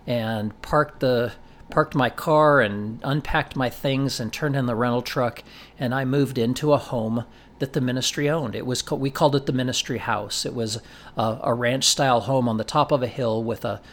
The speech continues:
front yard about the size of a football field, a backyard about the size of three quarters of a football field.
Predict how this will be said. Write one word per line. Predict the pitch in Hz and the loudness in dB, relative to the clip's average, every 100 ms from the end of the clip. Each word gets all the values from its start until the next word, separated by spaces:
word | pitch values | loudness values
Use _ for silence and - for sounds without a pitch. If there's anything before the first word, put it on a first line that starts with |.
| - - - | -20 -20 -20
front | - 151 147 | -4 -2 0
yard | 131 120 117 | 2 2 2
about | 117 113 | 0 -2
the | - | -2
size | - 131 117 110 | 0 0 0 -2
of | 98 | -6
a | |
football | - - 165 120 107 | -6 -6 0 0 0
field, | - 117 113 | -4 -6 -4
a | 113 | -2
backyard | 117 - 127 104 101 | -2 -2 0 0 -2
about | 107 107 - - | -6 -8 -12 -10
the | - | -4
size | - 113 110 | -2 -2 -4
of | 113 | -8
three | - 123 | -8 -10
quarters | - - 147 135 | -6 0 2 2
of | 113 | -2
a | 101 | -8
football | - - 110 101 | -8 -8 -6 -6
field. | 120 104 101 | -6 -6 -6